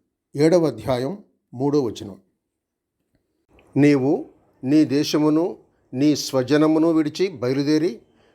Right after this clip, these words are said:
నేను నీకు చూపింపబోవు దేశమునకు రమ్మని అతనితో చెప్పెను." "నీ ఉన్న ప్రదేశాన్ని విడిచి బయటికి రా." వ్యాఖ్యానాంశం,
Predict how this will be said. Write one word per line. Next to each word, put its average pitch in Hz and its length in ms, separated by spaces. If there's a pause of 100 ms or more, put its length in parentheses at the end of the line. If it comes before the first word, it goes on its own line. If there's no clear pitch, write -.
(120)
నేను 175 460
నీకు 156 420 (140)
చూపింపబోవు 165 680
దేశమునకు 151 640
రమ్మని 131 520 (340)
అతనితో 131 460
చెప్పెను." 107 480 (1080)
"నీ 165 260
ఉన్న 208 300
ప్రదేశాన్ని 175 760
విడిచి 143 520 (140)
బయటికి 127 340
రా." 107 180 (1040)
వ్యాఖ్యానాంశం, 131 800